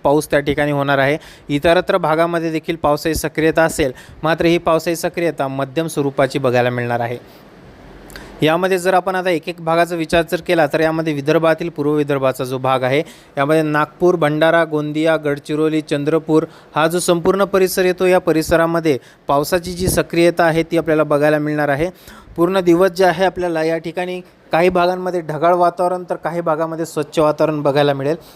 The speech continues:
अनेक भागांमध्ये जे आहे, सोळा, सतरा, अठरा हे तीन दिवस जे आहेत, अतिशय धुवाधार अवकाळी पावसाचे बघायला मिळणार आहे.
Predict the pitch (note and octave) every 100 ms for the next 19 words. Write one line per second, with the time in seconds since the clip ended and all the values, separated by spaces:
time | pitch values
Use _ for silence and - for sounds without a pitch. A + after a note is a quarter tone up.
0 | - - - - - - - - - D#3
1 | F#3+ F3+ D#3+ F3 F#3 F3+ F3+ E3+ F3 E3
2 | F3+ E3+ D#3 E3 F3 D#3 F3 F3 E3 D3+
3 | - E3+ D3+ D#3+ D#3+ F3 F3+ F3 F3 F#3
4 | D#3 E3 D#3+ E3 E3 - - D3+ - F#3
5 | - F#3 D3+ C#3+ D#3+ D#3 E3+ D#3 D3 D3
6 | E3 F3 D#3 D3 D#3+ D3 D#3 D3+ C#3+ C#3+
7 | D3 C#3+ C#3 C3+ C3+ C3